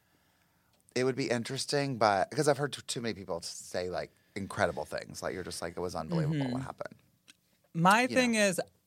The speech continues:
Speaker 2: I no longer, if someone goes, "Oh, I got someone really good for you," I'm like, "They're really good for you. Hopefully they'd be good for me."
Speaker 1: Right, right,
Speaker 2: Because
Speaker 1: right,
Speaker 2: I've
Speaker 1: right.
Speaker 2: also given, I've also recommended people to people, and then
Speaker 1: Mm-hmm.
Speaker 2: it's not as good of a
Speaker 1: Right.
Speaker 2: connection or
Speaker 1: Sure,
Speaker 2: whatever.
Speaker 1: sure, sure, sure.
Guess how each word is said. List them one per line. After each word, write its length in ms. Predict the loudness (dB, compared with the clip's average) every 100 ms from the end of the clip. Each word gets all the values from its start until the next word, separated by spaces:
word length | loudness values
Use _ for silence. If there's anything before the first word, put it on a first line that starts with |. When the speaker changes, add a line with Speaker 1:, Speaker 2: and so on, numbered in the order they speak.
| _ 2
Speaker 2:
I 440 | 6 8 6 4 2
no 280 | 4 4
longer, 540 | 4 4 2 0 0 0
if 100 | 0
someone 240 | 0 -2 -2
goes, 160 | -6 -6
"Oh, 80 | -8 -8
I 60 |
got 180 | -10 -8
someone 260 | -8 -8 -8
really 180 | -10 -12
good 220 | -14 -14
for 140 | -12
you," 300 | -10 -10 -12 -14 -20 -20 -20 -20 _ _ _ _
I'm 180 | 2 4
like, 300 | 6 4 2 -10
"They're 300 | 2 4 6
really 260 | 4 4
good 140 | 2 0
for 140 | -4
you. 580 | 0 2 4 2 -2 -6 -10 0
Hopefully 500 | 4 4 4 4 6
they'd 180 | 6 6
be 100 | 6
good 200 | 4 4
for 140 | 2
me." 280 | 4 4 10
Speaker 1:
Right, 340 | 10 8 2 -6
right, 180 | 4 6
Speaker 2:
Because 120 | 10
Speaker 1:
right, 80 | 10 8
Speaker 2:
I've 40 |
Speaker 1:
right. 60 | 8 6
Speaker 2:
also 140 | 4
given, 460 | 4 4 4 2 2
I've 200 | 0 2
also 240 | 2 2 0
recommended 680 | -2 -4 -4 -4 -4 -4
people 380 | -4 -4 -4 -4
to 180 | -4 -6
people, 640 | -4 -4 0 2 4 4
and 180 | 4 2
then 80 | 0
Speaker 1:
Mm-hmm. 60 |
Speaker 2:
it's 140 | -4 -4
not 180 | -4 -4
as 160 | -6
good 480 | -2 0 2 2 -2
of 220 | -4 -4
a 60 | 0
Speaker 1:
Right. 160 | 2 2
Speaker 2:
connection 640 | 2 0 -2 -2 0 2
or 60 | 0
Speaker 1:
Sure, 60 | 0
Speaker 2:
whatever. 720 | 2 4 4 4 4 4 2
Speaker 1:
sure, 120 | 2
sure, 200 | -2 -6
sure. 300 | -6 -8 -8